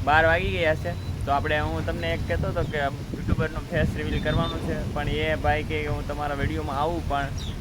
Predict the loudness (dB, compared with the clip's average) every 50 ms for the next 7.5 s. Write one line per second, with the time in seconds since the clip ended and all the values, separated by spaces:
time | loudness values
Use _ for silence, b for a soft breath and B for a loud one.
0 | -4 -2 0 2 2 4 4 2 2 0 0 -2 -4 -4 -6 -4 -4 -2 -2 0
1 | -2 -2 0 -2 -2 -2 -2 -2 -4 -4 -4 -6 -4 -4 -4 -4 -4 -4 -4 -2
2 | -2 0 0 0 0 0 -2 -2 -2 0 0 0 0 2 0 0 2 0 0 0
3 | 0 -2 -2 -2 -2 -4 -4 -4 -4 -4 -4 -4 -4 -4 -2 -2 0 2 2 2
4 | 2 2 0 -2 -6 -6 -6 -6 -6 -4 -4 -6 -6 -6 -4 -4 -2 -2 -2 -2
5 | -2 0 0 -2 -2 -2 -4 -4 -4 -2 -2 -2 -2 -2 -2 -2 0 0 0 0
6 | 0 0 -2 -2 -2 -4 -2 -2 -2 -2 -2 0 -2 0 0 -2 -4 -4 -4 -4
7 | -4 -4 -2 -4 -4 -2 -4 -4 -4